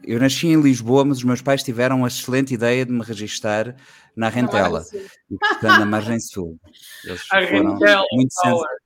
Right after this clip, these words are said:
Speaker 1: muito sensatos, e então o meu bilhete de identidade, agora a C N I acho que já nem sequer tem essa informação, mas o meu, minha certidão de nascimento diz a Rentela Seixal. E,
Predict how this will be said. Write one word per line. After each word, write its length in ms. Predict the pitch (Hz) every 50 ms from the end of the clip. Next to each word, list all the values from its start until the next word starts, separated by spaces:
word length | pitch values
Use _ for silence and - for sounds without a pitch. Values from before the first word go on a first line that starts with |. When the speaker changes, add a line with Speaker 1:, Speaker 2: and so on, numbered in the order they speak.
| _ _ _ _ _ _ _ _ _ _ _ _ _
Speaker 1:
muito 480 | - 120 127 135 143 151 160 170 156 -
sensatos, 760 | - 151 147 135 135 131 - 139 135 139 143 143 - 123 120
e 60 | 127 131
então 340 | 127 120 139 139 139 143 139
o 40 | 131
meu 200 | 127 131 123 113
bilhete 380 | 107 117 131 131 131 131 117
de 160 | 104 107 110
identidade, 600 | 110 110 101 113 107 - 110 101 117 131 131 110
agora 260 | 107 92 107 107 104 104
a 20 |
C 160 | - - 110
N 100 | 101 107
I 40 | 107
acho 140 | 98 - -
que 80 | -
já 60 | 95 90
nem 100 | 92 95
sequer 180 | - - 98 -
tem 120 | - 95
essa 140 | 92 - 104
informação, 540 | 92 - - 92 98 98 - - 113 120 123
mas 160 | 117 107 90
o 60 | 92
meu, 260 | 95 95 95 92 90 - _ _ _ -
minha 160 | 117 123 131
certidão 520 | 127 - 143 127 131 131 120 123 127 127
de 60 | 123
nascimento 680 | 120 117 117 - - 120 117 120 127 127 131 131 127 117
diz 320 | 104 113 120 131 131 117 123
a 80 | 123
Rentela 520 | 117 120 117 110 107 127 127 127 127 131 123
Seixal. 560 | 127 - 131 127 - - 113 92 82 80 - _ _ _ _ _ _ _ _ _ _ _ _
E, 60 | _